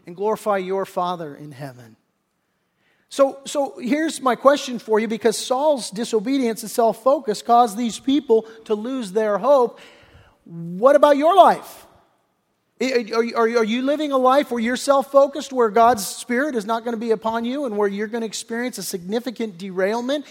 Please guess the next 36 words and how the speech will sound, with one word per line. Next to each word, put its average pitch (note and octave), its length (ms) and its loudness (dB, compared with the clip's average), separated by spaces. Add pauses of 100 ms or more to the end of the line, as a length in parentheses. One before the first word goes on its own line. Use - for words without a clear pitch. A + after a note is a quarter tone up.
(140)
And A3 140 2
are G#3+ 200 4
there G3+ 200 0
people C#4+ 500 -2 (220)
that A3+ 200 6
are G3+ 220 4
around G3+ 460 2
you D#4 180 0
who A#3+ 80 0
you're G#3 240 -2
being G3+ 200 -4
a F3+ 60 -4
witness B3 480 -2
to, D4 220 -4 (160)
who A3 80 -8
you G#3 260 -4
could C4 200 -6
cause C4+ 360 -2
to C4+ 120 -16
derail? A#3 640 0 (1000)
Most G#3+ 400 0
obvious C4+ 380 2
application C4 600 -2
here A3 140 -4
of G3 100 -10
dads G3+ 340 2
and G3+ 140 -8
moms G3+ 300 -4
is F3+ 120 -12
your G#3+ 100 -18
kids. E3+ 600 -8 (1700)
Your G#3 120 -10
kids E4+ 280 -8
watch G#3 600 -4
you, D3+ 220 -14 (100)
man. G3 440 -12